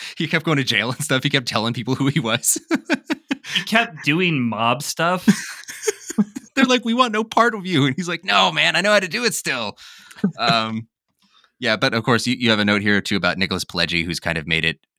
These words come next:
Speaker 1: you know, kind of his life's work to, to work in these stories of, of mobsters and, and things they've done. He's gonna come up again,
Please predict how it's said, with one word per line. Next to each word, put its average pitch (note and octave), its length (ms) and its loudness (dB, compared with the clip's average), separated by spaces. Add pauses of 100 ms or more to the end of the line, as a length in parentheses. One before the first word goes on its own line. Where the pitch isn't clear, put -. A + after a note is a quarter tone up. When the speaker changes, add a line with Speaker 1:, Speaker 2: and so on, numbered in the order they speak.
Speaker 1:
you C2+ 120 -16
know, F2 80 -8
kind F2+ 180 -4
of D#2+ 40 -6
his D#2+ 120 -8
life's D#2+ 280 -2
work E2+ 300 -2
to, D2 280 -4 (120)
to D2+ 240 -10 (260)
work A2 320 2
in G2 120 2
these F2+ 160 4
stories E2 500 0
of, D#2+ 200 -4
of E2+ 140 -8
mobsters D#2 640 -2
and, - 160 -12
and D#2 140 -14
things D#2+ 180 -8
they've D#2 140 -8
done. D#2+ 200 -6
He's E2+ 160 -8
gonna F2 140 -2
come E2+ 200 -10
up D2+ 120 -8
again, D#2+ 240 -10